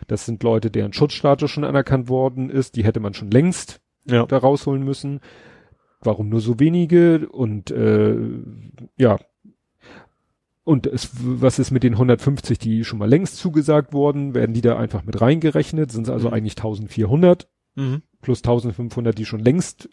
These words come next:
Speaker 1: eigentlich und so weiter und so fort. Und dann kam der Film von Joko und Klaas.
Speaker 2: Die ich nicht gesehen
Speaker 1: Die
Speaker 2: habe.
Speaker 1: du nicht gesehen hast.
Speaker 2: Nee.
Speaker 1: Ich habe ihn mir auch nicht angeguckt,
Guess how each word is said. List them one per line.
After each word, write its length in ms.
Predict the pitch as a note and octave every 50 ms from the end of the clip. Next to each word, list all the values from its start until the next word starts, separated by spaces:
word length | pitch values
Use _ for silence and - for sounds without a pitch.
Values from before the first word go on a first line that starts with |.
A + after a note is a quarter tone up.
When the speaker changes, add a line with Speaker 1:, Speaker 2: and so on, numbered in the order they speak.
| _ _ _
Speaker 1:
eigentlich 540 | - C3+ C#3 C#3+ D3 C#3+ D3+ D3 - - -
und 160 | - A#2+ A2
so 140 | - G2 F#2+
weiter 240 | G#2+ G2+ - - G#2
und 100 | G#2 -
so 80 | G#2 G2
fort. 180 | A2 A#2+ B2+ - - - - - - - - - - _ _
Und 220 | - D3 B2+ A2+ - _ _
dann 220 | - B2+ D3+ F#3
kam 360 | F#3+ - - F#3+ F#3 F3+ F3 E3
der 120 | E3 E3
Film 380 | D#3 - - C#3+ C3+ C#3 C#3+ C#3+
von 180 | - - C#3 B2+
Joko 280 | A2+ A2+ A2 - - C3
und 140 | C3+ B2
Klaas. 420 | A#2 - A2 G2+ - - - - _ _ _ _ _ _ _ _ _ _ _ _ _ _ _ _ _ _ _ _ - -
Speaker 2:
Die 140 | B2+ A#2
ich 60 | G#2+ F#2
nicht 160 | G#2+ A#2 -
gesehen 320 | - C3+ A2 A#2+ D3+ D3 A2+
Speaker 1:
Die 60 | G#2+
Speaker 2:
habe. 100 | A2 B2+
Speaker 1:
du 80 | C3
nicht 160 | C#3 E3 D#3+ -
gesehen 220 | D#3 C#3+ C#3+ B2
hast. 160 | A#2+ A2+ -
Speaker 2:
Nee. 200 | B2 A#2 A2 A2 -
Speaker 1:
Ich 120 | - D3+
habe 100 | F3 F#3 G#3+
ihn 60 | G3
mir 80 | G3 F#3+
auch 60 | F#3
nicht 160 | F3 C3+ -
angeguckt, 480 | G#2 A2 G#2+ A#2 - - C3+ D#3 -